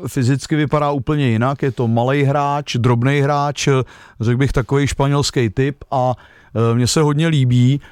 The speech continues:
A včera, včera ne-, nejenom, nejenom, že dal ten gól, ale je, je nepříjemnej. Umí, umí, eh,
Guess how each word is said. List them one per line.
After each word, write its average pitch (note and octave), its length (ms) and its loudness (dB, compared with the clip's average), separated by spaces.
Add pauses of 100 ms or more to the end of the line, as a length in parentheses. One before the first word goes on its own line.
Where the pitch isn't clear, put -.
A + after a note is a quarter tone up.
(260)
A A#2+ 120 -2
včera, C#3 640 0
včera C#3 760 0 (120)
ne-, B2 400 0
nejenom, C3+ 460 0
nejenom, C3 400 0
že C3 100 2
dal C3+ 180 0
ten D3 200 -2
gól, A#2+ 220 2
ale C3+ 200 0
je, C3+ 140 0
je B2+ 160 2
nepříjemnej. A#2+ 640 0
Umí, B2 320 2
umí, B2+ 540 2
eh, A#2 120 0